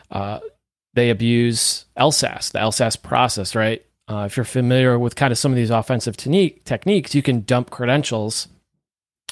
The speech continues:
from L S A, right? And from the L sas process. Uh, so the reason this particular technique is interesting, we'll get into it in a second, is it's getting harder.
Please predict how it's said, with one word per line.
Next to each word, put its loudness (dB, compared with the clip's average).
from 2
L 2
S -6
A, -16
right? -2
And -10
from -2
the -4
L -4
sas -6
process. -4
Uh, 2
so 2
the -2
reason 0
this 2
particular 0
technique -2
is -6
interesting, -2
we'll -2
get -4
into -6
it 0
in -4
a -8
second, -2
is -4
it's -2
getting 2
harder. 0